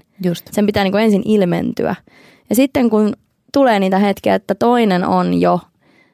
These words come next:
Speaker 2: sen verran kuivilla siitä tarinastaan, ja on myös, se liittyy hirveästi siihen myös, että millaista aikaa eletään, että onks
Speaker 1: Mm.
Speaker 2: toisella vaikka tuhottomasti töitä tai
Speaker 1: Mm.
Speaker 2: jotain muuta surua tai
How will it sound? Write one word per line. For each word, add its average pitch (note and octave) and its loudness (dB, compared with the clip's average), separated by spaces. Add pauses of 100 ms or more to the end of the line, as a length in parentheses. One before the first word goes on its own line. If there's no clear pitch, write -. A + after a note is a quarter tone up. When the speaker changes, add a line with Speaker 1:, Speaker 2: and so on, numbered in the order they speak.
(160)
Speaker 2:
sen B3 -2
verran G3+ 0
kuivilla F3+ 4
siitä E3+ 0
tarinastaan, E3+ 0
ja E3 -2
on A3 0
myös, A3 0
se G#3 0
liittyy G3 -2
hirveästi F3+ 0
siihen E3+ -2
myös, E3 -2
että E3 -6
millaista F3 -2
aikaa D#3 0
eletään, D3+ -2
että - -4
onks F3 -2
Speaker 1:
Mm. - 0
Speaker 2:
toisella D#3+ 2
vaikka D#3 -2
tuhottomasti D#3+ -4
töitä - -2
tai D3+ -2
Speaker 1:
Mm. D#3 -2 (220)
Speaker 2:
jotain E3 -2
muuta F3 -2
surua D#3 0
tai - -4